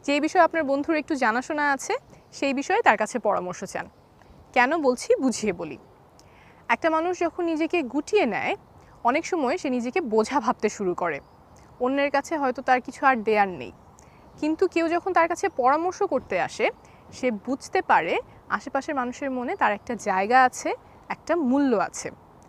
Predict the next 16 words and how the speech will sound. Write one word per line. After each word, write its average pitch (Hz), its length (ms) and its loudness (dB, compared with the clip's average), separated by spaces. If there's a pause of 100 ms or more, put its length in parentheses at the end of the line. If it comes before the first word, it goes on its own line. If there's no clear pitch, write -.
সে 277 120 2
একদম 262 220 2
পুরোপুরি 302 400 0
বোঝা 226 420 2
না, 233 180 0 (260)
চাইলে 214 320 -2
সেও 277 280 -2
কাউকে 233 320 -4
সাহায্য 220 400 -4
করতে 175 260 -8
পারে। - 260 -10 (500)
এক, 233 320 -4 (420)
পুরনো 311 320 -2
স্মৃতি 320 340 -2
রোমন্থন 226 520 -2
করা। 165 260 -6